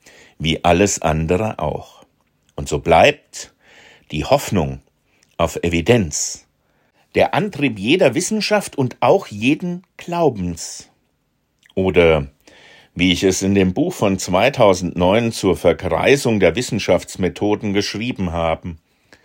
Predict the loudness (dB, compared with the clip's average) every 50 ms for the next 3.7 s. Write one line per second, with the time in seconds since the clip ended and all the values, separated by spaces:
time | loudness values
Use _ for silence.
0 | _ _ _ _ _ _ _ _ _ _ _ _ _ -4 -2 2 4 4 2 2
1 | 2 0 2 2 2 2 2 0 -4 -6 _ _ _ -2 -2 0 0 0 0 0
2 | 2 2 2 2 0 -2 -4 -6 -14 -20 _ _ _ _ -6 -6 -6 -6 -4 0
3 | 0 2 4 4 2 2 0 -2 -8 -8 -8 -10 -12